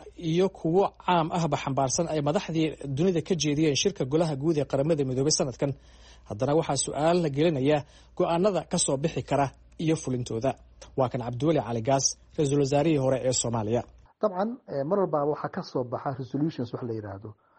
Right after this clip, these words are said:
Speaker 2: Waxaa laga soo saaraa, eh, qaraaro, laakiin qaraaradaasi inta badan waa non-binding wax la yiraahdo. Micnaheedu waxa weeye, non-binding resolutions waxa weeye, u-, go'aamo maaha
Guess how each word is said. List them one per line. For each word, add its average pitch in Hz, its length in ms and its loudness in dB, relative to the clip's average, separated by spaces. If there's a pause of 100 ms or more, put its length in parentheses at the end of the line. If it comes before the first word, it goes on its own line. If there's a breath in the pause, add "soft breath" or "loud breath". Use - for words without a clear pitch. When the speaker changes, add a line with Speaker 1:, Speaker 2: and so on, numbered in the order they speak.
(220 soft breath)
Speaker 2:
Waxaa 139 200 -2
laga 160 140 2
soo 165 180 0
saaraa, 160 460 0 (640)
eh, 135 140 -4
qaraaro, 143 480 2 (840)
laakiin 160 480 -2 (400)
qaraaradaasi 175 840 0 (800)
inta 262 380 0
badan 147 340 0 (140)
waa 156 180 0
non-binding 165 760 0
wax 135 120 -4
la 135 80 -6
yiraahdo. 107 320 -10 (580 soft breath)
Micnaheedu 208 280 0
waxa 214 160 0
weeye, 185 120 0
non-binding 185 360 0
resolutions 165 520 -4
waxa 143 140 -4
weeye, 135 380 -2 (680 soft breath)
u-, 196 540 -10 (380)
go'aamo 185 560 2 (240)
maaha 165 600 -2